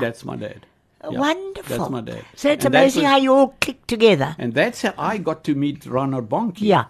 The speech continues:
Speaker 1: Because getting close to the men of God is difficult.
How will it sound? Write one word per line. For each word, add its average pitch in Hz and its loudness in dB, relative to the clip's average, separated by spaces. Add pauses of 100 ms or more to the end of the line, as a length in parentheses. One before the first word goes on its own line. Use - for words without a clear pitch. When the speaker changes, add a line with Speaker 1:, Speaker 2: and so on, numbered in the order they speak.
Speaker 1:
Because 135 -6
getting 220 -2
close 202 -2
to 185 -4
the 156 0
men 156 0
of 127 -4
God 143 0
is 120 -8
difficult. 107 -6